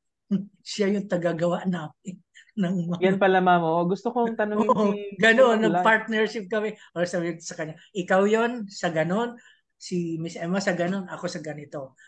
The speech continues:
Speaker 1: Kaya napadali po. Kasi kung hindi kami nag-collaborate, ang hirap po kaya. First
Speaker 2: Opo.
Speaker 1: time mo na ginawa.
Speaker 2: Mm-hmm.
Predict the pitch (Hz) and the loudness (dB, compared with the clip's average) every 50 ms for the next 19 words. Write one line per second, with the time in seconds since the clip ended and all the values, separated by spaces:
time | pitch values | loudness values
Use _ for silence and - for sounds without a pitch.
0 | _ - - 302 339 349 349 339 - 269 240 240 214 202 196 185 175 - 202 233 | _ -4 -2 0 0 0 0 0 0 0 2 2 0 0 -2 -4 -4 -2 0 0
1 | 240 202 202 - - _ _ _ _ _ - 320 311 - - - 339 330 330 330 | 0 0 -2 -8 -14 _ _ _ _ _ -4 -2 -2 -2 -4 -4 -4 -4 -2 -2
2 | 320 330 320 311 294 320 311 - 302 302 302 302 311 294 277 262 - 269 262 262 | -2 -2 -2 -2 -2 -2 0 2 2 2 2 0 -2 -2 -4 -4 -4 -4 -4 -2
3 | 262 247 233 226 240 233 240 220 214 214 _ _ _ _ _ _ - 294 339 349 | -2 -2 -2 -2 -2 -2 -2 -2 -6 -6 _ _ _ _ _ _ -6 -4 -2 2
4 | 330 339 359 339 339 339 - 294 285 - 277 233 214 185 170 165 - - _ _ | 2 2 2 2 0 -2 -4 -6 -2 0 0 2 2 2 0 -2 -4 -10 _ _
5 | _ _ _ _ - _ - 160 - 349 320 160 127 - 349 330 339 339 320 330 | _ _ _ _ -10 _ 0 2 2 2 2 2 0 0 -2 -2 -2 -4 -4 -4
6 | 339 330 302 240 226 277 285 302 285 262 226 233 294 339 311 269 - - - - | -2 -2 -2 -2 -2 -2 -2 -2 -2 0 -2 -2 -2 -2 -2 -4 -8 -14 -20 -20
7 | _ _ _ _ _ _ _ - 202 202 196 208 208 190 160 | _ _ _ _ _ _ _ -6 -4 -2 -2 -2 -2 -2 -4